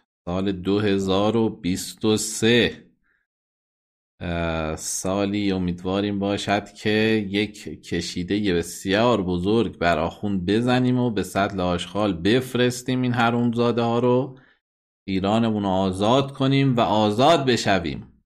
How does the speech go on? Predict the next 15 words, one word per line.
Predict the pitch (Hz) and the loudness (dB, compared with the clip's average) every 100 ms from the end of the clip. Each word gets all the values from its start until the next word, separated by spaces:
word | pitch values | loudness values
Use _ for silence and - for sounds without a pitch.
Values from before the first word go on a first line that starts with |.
| _ - | _ -8
همگی | 92 101 107 135 | -4 -4 0 2
آزاد | 127 117 107 127 151 151 | 4 2 2 2 2 0
بشویم، | 143 135 131 131 127 113 | 0 2 0 0 0 2
رها | 104 101 123 139 | 2 0 0 0
بشویم | 135 127 123 120 120 127 - _ _ _ _ _ _ _ _ _ 95 92 | 0 -2 -2 -2 -2 -4 -10 _ _ _ _ _ _ _ _ _ -16 -4
و | 98 98 98 95 92 | 2 4 4 4 0
به | 95 95 92 92 87 85 | -2 0 2 0 0 -2
اون | 107 113 101 87 | -2 -2 -2 -6
اهداف | 87 92 - - 107 107 98 - | -8 -8 -8 -4 -2 0 -2 -6
و | 87 | -8
خواسته | - 95 92 90 - 80 | -4 -4 -2 -4 -10 -12
ها | 92 110 113 | -6 -2 -2
و | 101 | -4
آرمان | 87 85 92 92 90 90 87 | -6 -4 -4 -4 -4 -4 -4
ها | 87 113 131 135 107 - - | -4 0 2 2 0 -4 -18